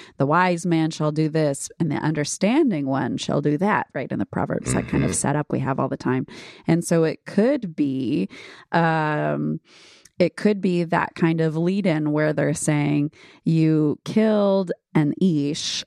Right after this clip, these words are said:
Speaker 1: a man, for striking you." That seems like an overreaction, right?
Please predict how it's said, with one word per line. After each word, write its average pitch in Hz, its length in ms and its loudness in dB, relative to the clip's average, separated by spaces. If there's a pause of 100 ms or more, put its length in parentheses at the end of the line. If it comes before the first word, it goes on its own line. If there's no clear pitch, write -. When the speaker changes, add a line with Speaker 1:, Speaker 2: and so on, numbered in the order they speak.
(140)
Speaker 1:
a 151 120 4
man, 160 800 0
for 135 480 -2
striking 170 720 0
you." 135 240 2
That 190 260 -2
seems 165 260 0
like 135 200 -4
an - 120 -2
overreaction, 131 1000 -2
right? 139 280 -2